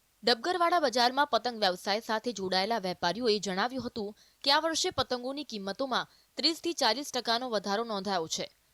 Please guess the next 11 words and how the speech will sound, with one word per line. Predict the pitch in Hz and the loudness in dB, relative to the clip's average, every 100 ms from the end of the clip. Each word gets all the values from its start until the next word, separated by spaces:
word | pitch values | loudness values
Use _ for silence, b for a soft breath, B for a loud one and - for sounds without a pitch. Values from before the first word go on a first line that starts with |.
| _ - | _ 0
આ | 190 | 2
ભાવ | 196 202 | 2 2
વધારાનું | 185 190 196 202 185 | 2 2 0 -2 -8
મુખ્ય | 175 247 262 | -8 -8 0
કારણ | 247 240 185 b b _ | 0 0 -4 b b _
આસામ | 202 226 - 247 294 | 0 2 2 2 0
અને | 214 - | -4 -2
કોલકાતામાં | 196 202 190 226 247 - | -2 -2 -2 -2 -2 -2
પડેલો | 185 190 226 | -2 -2 -4
વરસાદ | 165 160 214 196 - | -6 -4 -2 -2 -4
છે. | - | -10